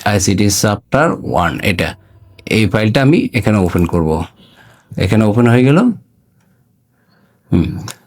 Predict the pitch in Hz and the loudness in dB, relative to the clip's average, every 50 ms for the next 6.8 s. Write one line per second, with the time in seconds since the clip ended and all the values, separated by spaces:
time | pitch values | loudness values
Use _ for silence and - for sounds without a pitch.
0 | _ _ - 104 101 - 120 113 107 110 120 117 120 131 127 131 123 117 120 120 | _ _ -4 -2 0 2 2 4 4 4 4 2 4 4 4 4 4 4 2 2
1 | 117 117 117 113 127 120 113 117 120 120 117 120 117 110 - - 127 123 135 160 | 2 2 2 4 2 2 2 2 0 2 2 2 0 2 2 2 4 4 4 4
2 | 185 240 240 - _ _ _ _ _ _ _ _ - - - 98 92 104 98 95 | 2 0 -2 -6 _ _ _ _ _ _ _ _ -4 -2 0 2 2 2 2 2
3 | 98 101 101 92 95 104 104 101 - - 127 139 160 214 240 202 - - - - | 2 2 0 0 0 0 0 0 0 2 2 4 4 2 0 -2 -6 -12 -20 -20
4 | - - - - - _ _ _ _ - - _ _ _ _ _ _ _ _ _ | -20 -20 -20 -20 -20 _ _ _ _ -20 -20 _ _ _ _ _ _ _ _ _
5 | _ _ _ _ _ _ _ _ _ _ _ _ _ - - - - - - _ | _ _ _ _ _ _ _ _ _ _ _ _ _ -20 -20 -20 -20 -20 -20 _
6 | - - - _ _ _ _ _ _ _ _ _ - 104 85 80 | -20 -20 -20 _ _ _ _ _ _ _ _ _ 0 2 2 0